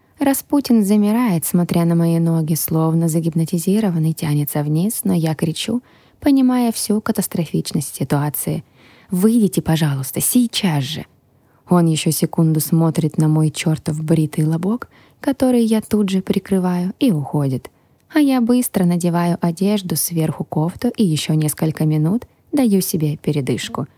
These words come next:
Это прям какая-то напасть. Неправильно, дико и возбуждающе. Что, если бы я его не выгнала? Что, если бы позволила к себе прикоснуться? Он бы снова меня поцеловал?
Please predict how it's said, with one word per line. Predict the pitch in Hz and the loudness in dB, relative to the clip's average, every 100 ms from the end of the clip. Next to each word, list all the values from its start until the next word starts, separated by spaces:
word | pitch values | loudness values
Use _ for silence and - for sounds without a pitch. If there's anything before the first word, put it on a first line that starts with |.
| _ _ - - | _ _ -20 0
Это | 214 - | 0 0
прям | 196 170 156 | -2 0 -2
какая-то | - 175 - 233 285 285 | -2 -6 0 0 0 2
напасть. | 254 240 180 147 - - | 2 2 -2 -4 -4 0
Неправильно, | 196 214 - 208 180 151 139 147 | 2 0 0 -2 -2 -2 -2 0
дико | 151 151 175 220 - | 0 0 0 0 -2
и | 254 240 | 0 0
возбуждающе. | 214 202 190 185 156 147 139 135 - - _ _ _ | 0 0 0 -2 -2 -2 -4 -8 -8 -10 _ _ _
Что, | - - 294 | -18 -4 0
если | 262 208 202 - 202 | 0 0 0 -2 -2
бы | 196 | 0
я | 190 175 170 | 0 0 0
его | 170 180 | 0 0
не | 202 | 0
выгнала? | 226 262 175 147 143 | -2 -2 -2 -2 -2
Что, | - - 214 190 | -6 -4 -2 0
если | 170 151 156 - 180 | 0 0 -2 -4 -6
бы | 165 | -4
позволила | - 185 185 165 170 165 180 | -2 -4 -2 -4 -2 -2 -4
к | 190 | -6
себе | - 170 160 | -6 -4 -4
прикоснуться? | - 175 - 190 262 226 - - 151 _ _ _ - | -4 -6 -4 -4 0 0 -2 -6 -8 _ _ _ -4
Он | 185 175 | 0 0
бы | 160 | -2
снова | 160 175 170 165 | -4 -2 -2 0
меня | 165 160 | 0 -2
поцеловал? | 160 170 - 156 156 165 214 | -4 -6 -6 -4 -4 -6 -8